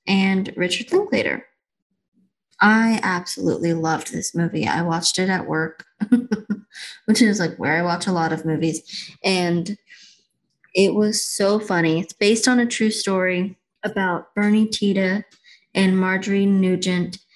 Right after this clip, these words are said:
And Bernie, played by Jack Black, is this go-getter who just wants to do everything, wants to help everybody. He is the talk of the town. Everybody knows him.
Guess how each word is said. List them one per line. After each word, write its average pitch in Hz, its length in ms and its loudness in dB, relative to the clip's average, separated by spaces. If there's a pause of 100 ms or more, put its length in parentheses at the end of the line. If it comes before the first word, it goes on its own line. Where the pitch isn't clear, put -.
(1200)
And 185 260 4
Bernie, 214 720 0
played 190 300 0
by 180 200 -2
Jack 185 340 -4
Black, 185 460 -4
is 180 720 -2 (600)
this 185 440 2 (160)
go-getter 185 960 0 (140)
who 165 500 2 (600)
just - 200 -2
wants 208 280 2
to 202 80 0
do 190 200 2
everything, 185 480 0
wants 170 220 -2
to 185 80 -2
help 175 340 0
everybody. 175 800 -2 (320)
He 180 540 2
is 175 160 -4
the 175 80 -4
talk 180 340 -2
of 190 80 -2
the 185 60 -4
town. 180 580 0
Everybody 190 480 0
knows 180 440 2
him. 175 520 0